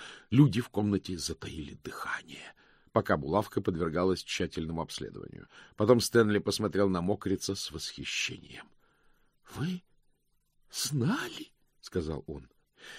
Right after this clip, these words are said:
И это просто валялось на дороге? Я думал, вы ничего не смыслите в булавках. — Ну, не совсем. Так, баловался мальчишкой, —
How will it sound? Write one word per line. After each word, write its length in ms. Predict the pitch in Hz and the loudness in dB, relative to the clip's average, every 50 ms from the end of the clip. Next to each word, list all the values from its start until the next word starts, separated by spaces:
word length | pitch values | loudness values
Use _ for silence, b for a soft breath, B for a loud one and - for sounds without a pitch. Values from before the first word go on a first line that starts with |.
| B B B B B B - | B B B B B B 2
И 120 | 120 139 | 8 10
это 200 | 202 226 - 196 | 10 10 10 6
просто 320 | 151 180 220 226 - - 202 | 4 4 2 0 0 0 0
валялось 600 | 190 185 156 202 254 294 294 269 - - - - _ _ _ _ _ _ _ _ _ _ | 2 2 2 2 2 2 2 0 -2 -4 -8 -14 _ _ _ _ _ _ _ _ _ _
на 160 | - 123 185 | 0 2 2
дороге? 540 | 180 147 139 151 262 339 370 359 339 262 - _ _ _ _ _ _ _ _ _ _ _ _ _ _ _ _ _ _ _ _ _ _ _ _ - | 4 2 2 2 2 4 4 2 2 -2 -8 _ _ _ _ _ _ _ _ _ _ _ _ _ _ _ _ _ _ _ _ _ _ _ _ 4
Я 100 | 196 190 | 4 4
думал, 280 | 185 214 196 185 180 - _ _ _ _ _ _ - - | 6 4 4 2 2 0 _ _ _ _ _ _ -4 0
вы 100 | 170 180 | 0 0
ничего 220 | 180 - 202 185 | 2 4 4 4
не 120 | 185 185 175 | 4 4 2
смыслите 580 | - 160 170 175 - - 190 - - - 175 - _ _ _ - | 2 0 -2 -2 -4 -6 -10 -12 -12 -12 -12 -14 _ _ _ -8
в 120 | - 160 | -6 2
булавках. — 600 | 160 196 185 170 175 165 - - - - - - _ _ _ _ _ _ _ _ _ _ _ _ _ _ _ _ _ _ _ _ _ _ _ _ _ - | 4 4 4 4 2 -2 -6 -10 -16 -16 -16 -16 _ _ _ _ _ _ _ _ _ _ _ _ _ _ _ _ _ _ _ _ _ _ _ _ _ -2
Ну, 320 | 85 101 104 85 67 50 - - - - - - b b b b b | 2 4 4 4 2 0 -6 -12 -14 -14 -14 -14 b b b b b
не 100 | - - | -14 -12
совсем. 760 | - - - - - 127 156 202 185 117 92 73 - - - _ _ _ _ _ - - | -10 -10 -10 -2 2 2 4 4 4 2 2 0 -4 -10 -18 _ _ _ _ _ -8 2
Так, 360 | - 117 156 175 143 - - - | 4 4 4 4 2 -4 -12 -14
баловался 600 | 73 71 90 87 85 98 139 175 135 - - - | -6 -2 0 2 2 2 2 2 0 0 -2 -2
мальчишкой, — 480 | 95 117 127 - - - - - - | 0 0 0 0 -2 -6 -6 -8 -10